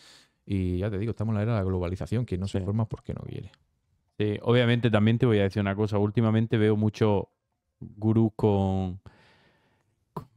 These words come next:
Speaker 2: con poca carrera porque son niños súper jóvenes que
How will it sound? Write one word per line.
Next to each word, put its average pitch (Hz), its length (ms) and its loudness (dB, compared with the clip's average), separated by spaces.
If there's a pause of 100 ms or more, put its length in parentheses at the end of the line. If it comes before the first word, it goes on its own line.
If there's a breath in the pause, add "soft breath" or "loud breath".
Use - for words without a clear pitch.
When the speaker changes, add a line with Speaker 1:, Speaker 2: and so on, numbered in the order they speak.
(240)
Speaker 2:
con 101 220 -8
poca 120 320 2
carrera 113 380 2
porque 107 260 2
son 120 320 4
niños 123 300 4
súper 107 260 2
jóvenes 120 520 2
que 101 340 0